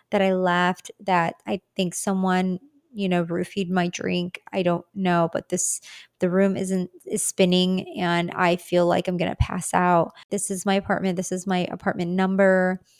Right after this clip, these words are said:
Like, call me in the morning, please. If I don't answer, send the police or something to my apartment. And because I really don't know if I was gonna wake up the next day.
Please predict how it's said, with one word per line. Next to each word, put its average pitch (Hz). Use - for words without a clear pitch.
Like, 185
call 196
me 196
in 196
the 196
morning, 185
please. 185
If 196
I 185
don't 175
answer, 180
send 175
the 190
police 175
or 190
something 165
to -
my 170
apartment. -
And -
because 202
I -
really 196
don't 185
know 165
if -
I -
was -
gonna -
wake -
up -
the -
next -
day. -